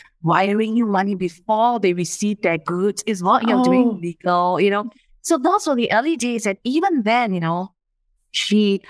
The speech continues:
Speaker 1: ultimately decided to loan me that sum of money, which I only realized a while later was actually her entire life saving. So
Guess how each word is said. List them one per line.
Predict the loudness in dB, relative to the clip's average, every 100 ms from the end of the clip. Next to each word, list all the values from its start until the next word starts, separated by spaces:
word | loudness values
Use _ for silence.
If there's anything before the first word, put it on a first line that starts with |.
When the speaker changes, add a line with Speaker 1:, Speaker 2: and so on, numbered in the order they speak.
| 0
Speaker 1:
ultimately | 2 4 2 2 0 0
decided | -4 -2 -2 0 -2 -4 -2
to | 0 -2 -6 _ _ _ _ _ _ 0
loan | 2 4
me | 2 0
that | -2
sum | 0 -2
of | -2
money, | -2 -4 -4
which | -4 -4 -2
I | 0
only | 2 2 2
realized | -2 -2 -4 -4 -6
a | -2
while | -2 -2
later | -4 -4 -4
was | -6 -4
actually | -2 -2 0 0
her | 0
entire | -2 -4 -4 -4 -4
life | -4 -6
saving. | -6 -4 -4 -4 -6 -10
So | -8 0 2 2 -2